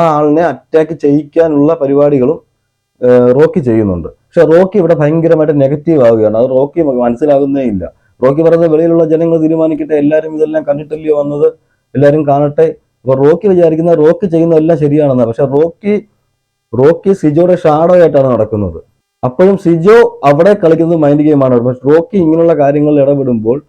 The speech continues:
സിജോ അവിടുന്ന് നൈസായിട്ട് വലിയും. എന്നിട്ട് സിജോ, സിജോ പോയി പറയുന്നുണ്ട് റോക്കിയോട്, "നീ ഇങ്ങനെ, അല്ല, നീ ഇങ്ങനെ പറയുമ്പോൾ കുറച്ചുകൂടെ ഒക്കെ ഇതായിട്ട് പറയണം, ചിലപ്പോൾ സത്യമായിരിക്കാം" എന്നൊക്കെ പറയുന്നുണ്ട്. എങ്കിലും സിജോയ്ക്ക് കാര്യങ്ങൾ അറിഞ്ഞ് നിൽക്കാൻ അറിയാം. പക്ഷെ റോക്കി അങ്ങനല്ല. റോക്കി ഒരു വൈരാഗ്യം വെച്ച് പെരുമാറുന്നതായിട്ട് എനിക്ക് തോന്നിയിട്ടുണ്ട്. അവിടെയുള്ള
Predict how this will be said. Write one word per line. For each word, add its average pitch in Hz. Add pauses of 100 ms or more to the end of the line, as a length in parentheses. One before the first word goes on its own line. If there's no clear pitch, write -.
(340)
സിജോ 147
അവിടുന്ന് 147 (180)
നൈസായിട്ട് 135
വലിയും. 104 (200)
എന്നിട്ട് 160 (380)
സിജോ, 151 (140)
സിജോ 131
പോയി 170
പറയുന്നുണ്ട് 165
റോക്കിയോട്, 139
"നീ 135
ഇങ്ങനെ, 147 (540)
അല്ല, 131
നീ 139
ഇങ്ങനെ 160
പറയുമ്പോൾ 147
കുറച്ചുകൂടെ 147
ഒക്കെ 143
ഇതായിട്ട് 143
പറയണം, 135
ചിലപ്പോൾ 139
സത്യമായിരിക്കാം" 143
എന്നൊക്കെ 143
പറയുന്നുണ്ട്. 143 (380)
എങ്കിലും 147 (460)
സിജോയ്ക്ക് 175 (180)
കാര്യങ്ങൾ 190
അറിഞ്ഞ് 143
നിൽക്കാൻ 127
അറിയാം. 117
പക്ഷെ 120
റോക്കി 139
അങ്ങനല്ല. 120
റോക്കി 123
ഒരു 131
വൈരാഗ്യം 131
വെച്ച് 123
പെരുമാറുന്നതായിട്ട് 117
എനിക്ക് 110
തോന്നിയിട്ടുണ്ട്. 107
അവിടെയുള്ള 113